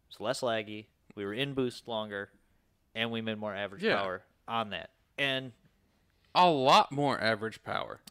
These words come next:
Speaker 1: And we were, I, I mean, this is only our second event of the year, but one of my favorite turbos was our one that we're coming out with,
Speaker 2: Mm-hmm.
Speaker 1: and we ran a twelve oh four on that.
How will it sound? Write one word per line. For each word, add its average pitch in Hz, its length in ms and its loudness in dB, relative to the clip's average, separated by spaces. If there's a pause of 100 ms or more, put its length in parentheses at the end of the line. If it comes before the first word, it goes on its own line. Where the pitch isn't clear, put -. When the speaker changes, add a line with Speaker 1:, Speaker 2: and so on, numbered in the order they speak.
(140)
Speaker 1:
And 160 260 4
we 139 140 4
were, 117 340 2 (480)
I, 113 200 -10
I 113 100 -12
mean, 113 260 -8 (100)
this 127 200 -2
is 120 80 -10
only 113 180 -2
our 107 80 -8
second 113 240 -8
event 104 220 -8
of 98 60 -10
the 104 60 -8
year, 127 220 -2 (380)
but 175 260 4 (400)
one 139 200 4
of 131 120 -2
my 110 240 0
favorite - 340 2
turbos 110 420 -2
was 110 140 -4
our 101 240 0 (160)
one 110 200 -4
that 101 200 -12
we're 107 120 -12
coming 104 220 -10
out 135 140 -6
with, 107 200 -6 (180)
Speaker 2:
Mm-hmm. 113 240 -10 (380)
Speaker 1:
and 117 540 0
we 120 120 0
ran 110 200 0
a 107 60 -4
twelve 117 260 0
oh 110 100 -4
four 175 240 0
on 95 160 -2
that. 82 180 -16